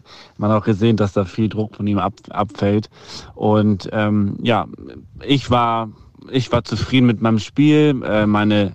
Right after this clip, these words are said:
meine Eisen, äh, sind leider überhaupt nicht auf die, an die Fahne geflogen. Ich hatte immer zwischen fünf und zehn Meter Birdie-Putts, die man natürlich nicht macht.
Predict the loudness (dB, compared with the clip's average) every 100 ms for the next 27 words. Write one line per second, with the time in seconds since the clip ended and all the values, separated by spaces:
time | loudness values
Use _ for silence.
0 | -6 -2 0 0 0 0 0 0 0 0
1 | -4 _ -6 -4 -2 0 0 2 0 0
2 | -2 -2 -4 -4 -4 -6 -20 -20 -6 0
3 | 0 0 0 0 0 -4 -2 2 2 0
4 | -2 -2 -2 -2 -2 -6 -6 -4 -2 -2
5 | -4 -2 0 2 0 -2 -6 -10 -20 -20
6 | _ 0 2 2 0 -4 0 0 2 0
7 | 0 0 2 0 0 -2 -2